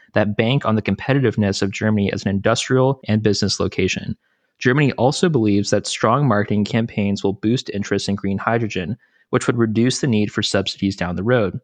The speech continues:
The strategy recognizes that this is a new industry and needs marketing support,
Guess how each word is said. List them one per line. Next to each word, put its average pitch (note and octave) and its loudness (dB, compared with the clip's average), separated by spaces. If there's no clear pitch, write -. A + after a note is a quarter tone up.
The A#2+ -2
strategy D3 0
recognizes A2 2
that G#2 -2
this A#2 -2
is A2+ 0
a A2 2
new A2 2
industry G2 -2
and A2 0
needs A2+ 0
marketing G#2 0
support, F#2+ -6